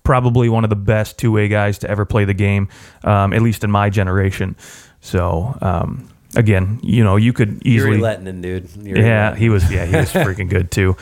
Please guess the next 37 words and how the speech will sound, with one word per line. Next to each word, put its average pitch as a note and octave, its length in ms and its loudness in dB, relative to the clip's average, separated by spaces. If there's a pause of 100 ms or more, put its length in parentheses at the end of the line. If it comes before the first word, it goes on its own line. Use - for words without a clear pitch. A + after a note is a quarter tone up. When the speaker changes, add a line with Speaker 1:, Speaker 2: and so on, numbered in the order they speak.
(400)
Speaker 1:
Um, F#2+ 480 0 (320)
yeah, G2 300 -4 (140)
Mark B2 300 2
Stone G2+ 280 0
for G2 100 -4
me G2 140 2
is F#2+ 80 0
gonna G2 140 0
be F#2+ 100 4
that F#2+ 160 0
next F#2+ 280 0
guy F#2+ 280 2
who's G2+ 240 0
gonna F#2+ 400 2
Speaker 2:
Uh. E2+ 340 -12
Speaker 1:
start. F#2 400 -2 (200)
Yeah, F2 220 0
he D3 240 0
and C3 100 4
Ryan A#2 220 2
O'Reilly F#2+ 480 0
literally F#2+ 340 0
are F#2+ 40 0
gonna F#2+ 140 0
battle F#2 340 0
it F#2+ 60 0
out F#2+ 180 0
now G2 160 0
every G2 260 0
year G2 200 2
for G2+ 300 -4 (400)
best - 300 -2
Selke G2 440 2 (240)
Speaker 2:
Okay. - 160 -16
Speaker 1:
player. G2+ 240 2
But, - 240 -2
um, D#3+ 380 2